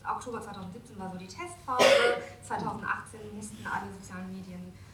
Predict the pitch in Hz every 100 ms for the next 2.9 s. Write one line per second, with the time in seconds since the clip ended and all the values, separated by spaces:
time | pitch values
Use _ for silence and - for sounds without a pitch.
0 | - 190 185 175 170 185 - 175 175 180
1 | - 170 180 262 269 208 - 180 - -
2 | 190 185 185 175 170 175 262 262 262